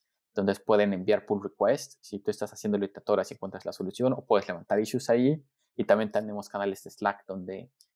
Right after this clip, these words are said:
eh, ingenieros e ingenieras están contestando cualquier duda que tengan las personas que están haciendo este tutorial. Entonces,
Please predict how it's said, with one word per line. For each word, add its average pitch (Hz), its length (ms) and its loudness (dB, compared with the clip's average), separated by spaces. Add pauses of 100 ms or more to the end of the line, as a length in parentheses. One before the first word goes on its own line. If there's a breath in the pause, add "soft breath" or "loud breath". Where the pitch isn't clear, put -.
(140)
eh, 95 240 -4
ingenieros 101 500 0
e 98 60 -4
ingenieras 95 400 -4
están - 220 -10
contestando - 600 -4
cualquier 92 320 -6
duda 92 280 -8
que - 60 -18
tengan 90 400 -10 (340)
las - 120 2
personas 101 360 0
que - 60 -20
están 98 200 -4
haciendo 95 220 -6
este 98 160 -8
tutorial. 110 420 4 (1400 loud breath)
Entonces, 139 560 4